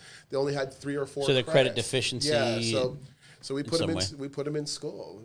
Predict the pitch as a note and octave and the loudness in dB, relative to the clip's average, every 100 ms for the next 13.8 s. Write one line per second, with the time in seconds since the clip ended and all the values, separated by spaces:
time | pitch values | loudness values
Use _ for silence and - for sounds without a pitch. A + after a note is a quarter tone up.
0 | A2+ A#2+ B2+ B2 A#2 B2 B2 - D3 D#3+ | -12 -6 -6 -6 -8 -6 -6 -6 -4 -4
1 | C3 A2+ - A#2+ A2+ A#2+ A2+ B2 B2 C3 | -6 -10 -10 -10 -10 -12 -8 -6 -6 -6
2 | G#2+ G2+ A2 C3 C#3+ D3+ A2 G2+ D#2 - | -10 -10 -8 -10 -10 -16 -14 -14 -14 -18
3 | - - F2 F#2+ E2+ _ _ _ _ _ | -20 -16 -14 -14 -18 _ _ _ _ _
4 | _ - C3+ C3 A#2+ C3+ D3 F3+ B2 A#2 | _ -2 0 0 -6 -8 -6 -4 -6 -10
5 | A2+ _ - A#2 - C#3+ C3 - A#2+ B2 | -18 _ -16 -10 -8 -8 -10 -8 -6 -6
6 | B2+ A#2+ A2+ A2 A#2 A#2 A#2 A2 A2 A2+ | -4 -6 -8 -6 -4 -2 -4 -6 -8 -8
7 | C3+ C#3+ C3+ A#2+ A2+ A#2 A2 A#2 A2+ A2 | -10 -8 -6 -6 -6 -6 -8 -10 -10 -8
8 | A2 A2 G2 F#2+ G2+ B2 A2 G2+ G#2+ A#2+ | -6 -4 -4 -6 -10 -10 -8 -6 -8 -12
9 | A#2+ A#2 - A#2 G#2+ A#2 - - B2 - | -12 -12 -10 -14 -10 -10 -8 -8 -6 -6
10 | C3+ A#2 B2+ B2 A#2 B2 A2 - A2+ A2 | -4 -2 -2 -4 -8 -10 -10 -8 -8 -10
11 | G#2 A2+ G#2+ A2 F#2+ F#2 - G2+ A2+ A#2+ | -10 -10 -8 -8 -10 -12 -16 -10 -8 -6
12 | C3 A2+ A2+ A2+ A#2+ A2+ A2+ G#2 - A#2 | -8 -8 -10 -12 -10 -8 -8 -8 -10 -12
13 | - C#2+ G#2+ D3 D3+ A#2 A#2 A#2 | -10 -10 -10 -12 -10 -12 -10 -12